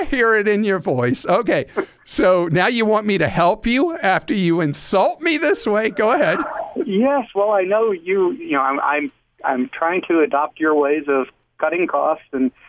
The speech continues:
Speaker 2: I wanna cut the cord and get away from uh, DirecTV or any type of cable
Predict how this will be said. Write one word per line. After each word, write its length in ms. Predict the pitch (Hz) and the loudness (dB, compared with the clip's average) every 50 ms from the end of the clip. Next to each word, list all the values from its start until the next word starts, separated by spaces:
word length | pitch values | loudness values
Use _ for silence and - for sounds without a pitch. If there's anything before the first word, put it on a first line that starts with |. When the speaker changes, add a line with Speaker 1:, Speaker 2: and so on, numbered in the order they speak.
| _ _ - | _ _ -4
Speaker 2:
I 80 | 135 143 | -2 -2
wanna 200 | 131 135 156 151 | 0 0 -2 -2
cut 200 | - - 170 170 | -4 -4 -4 -4
the 60 | - | -4
cord 400 | 175 - - 147 139 135 139 139 | -6 -2 0 0 2 2 2 2
and 140 | 143 131 127 | 2 2 2
get 100 | 127 135 | 0 2
away 280 | 139 135 135 135 139 135 135 - | 2 2 2 2 2 0 -2 -2
from 380 | - 139 135 131 131 131 127 - _ _ - - - - _ _ _ _ - | -2 0 0 2 2 0 0 -2 _ _ -20 -20 -20 -20 _ _ _ _ -2
uh, 280 | 131 123 123 123 127 | 0 2 2 2 0
DirecTV 960 | 131 - 151 135 139 139 - - - 147 135 127 135 131 135 139 139 135 139 - | 0 -2 0 0 0 -2 -4 -2 0 0 2 2 2 2 2 2 0 0 -2 -2
or 220 | - 131 123 123 | 0 0 0 2
any 180 | 131 139 139 131 | 0 0 0 0
type 240 | 127 - 135 135 - | 0 -2 -4 -4 -6
of 120 | - 117 - | -8 -10 -4
cable 320 | - 143 147 139 139 123 | -2 -2 0 0 -2 -4